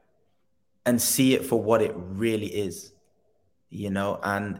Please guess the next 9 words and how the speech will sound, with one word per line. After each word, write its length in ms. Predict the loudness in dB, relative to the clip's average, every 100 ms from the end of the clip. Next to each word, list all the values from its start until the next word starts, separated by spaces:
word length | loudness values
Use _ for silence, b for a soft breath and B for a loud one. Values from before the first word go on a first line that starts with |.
| -8
you 160 | -2
know, 100 | 0
sometimes 500 | 2 0 4 4 4
you 60 | 2
can 140 | -4
see 300 | -4 0 0
something, 640 | 0 -2 -4 -2 -2 -2 -10 -18 _ _ -6
um, 640 | -4 -2 -4 -6 -12 -14 _ _ _ _ _ _ _ _ _ _ _ _ _ _ 0
and 480 | 2 2 0 -6